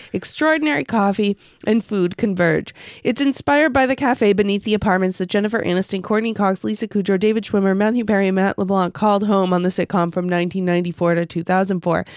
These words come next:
Designed by award-winning architecture and interior design firm Glenn and Company, the inaugural Central Perk Coffee House blends nostalgia with contemporary flair, featuring,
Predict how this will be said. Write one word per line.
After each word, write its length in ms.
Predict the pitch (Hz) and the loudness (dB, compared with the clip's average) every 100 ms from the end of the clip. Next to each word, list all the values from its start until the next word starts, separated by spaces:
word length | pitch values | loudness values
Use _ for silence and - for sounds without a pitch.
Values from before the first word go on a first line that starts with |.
| - - - - | -16 -16 -16 -12
Designed 340 | - 247 277 269 | -4 0 2 4
by 80 | 247 | 4
award-winning 540 | 214 208 208 208 185 | 4 4 4 2 0
architecture 500 | 170 190 196 208 180 | 0 -2 -2 -2 0
and 80 | 185 | 0
interior 380 | 180 185 180 170 | 0 0 2 2
design 380 | 170 190 185 185 | 2 2 2 2
firm 180 | 175 170 | 0 0
Glenn 220 | 185 170 | 0 0
and 120 | 165 | -2
Company, 440 | - 415 392 381 | 0 2 4 4
the 140 | 320 233 | 2 2
inaugural 460 | 226 294 311 214 | 4 2 2 0
Central 360 | 196 254 247 233 | 2 -2 0 -2
Perk 240 | - 233 - | 0 -2 0
Coffee 300 | 214 220 196 | 0 2 2
House 200 | 190 185 | 0 2
blends 340 | 285 302 262 | 2 2 2
nostalgia 580 | 190 - - 254 262 330 | -2 -2 0 0 2 0
with 180 | 196 - | 0 -2
contemporary 720 | 208 185 254 285 294 294 285 | -6 -2 -2 2 2 2 0
flair, 440 | - 180 220 170 - - - - | -2 -2 0 0 -4 -16 -18 -4
featuring, 540 | 254 247 285 269 - | -2 0 0 0 -2